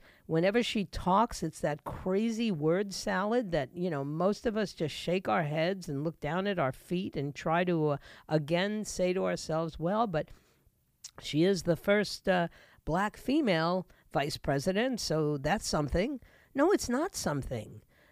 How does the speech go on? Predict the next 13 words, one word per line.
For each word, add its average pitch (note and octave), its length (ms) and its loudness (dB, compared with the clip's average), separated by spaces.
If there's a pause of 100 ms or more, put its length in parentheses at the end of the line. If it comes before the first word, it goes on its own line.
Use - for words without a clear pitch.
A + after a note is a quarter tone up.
Because A#3 340 2 (220)
what B3+ 260 4
it A#3 140 -2
does C4+ 320 2
is G#3 160 0
it G3+ 120 2
intimates G#3 720 0
or F#3+ 120 4
it - 180 0
implies G#3 1040 -2 (260)
that F3 400 2 (220)
such, - 640 -2 (180)
uh, E3 380 0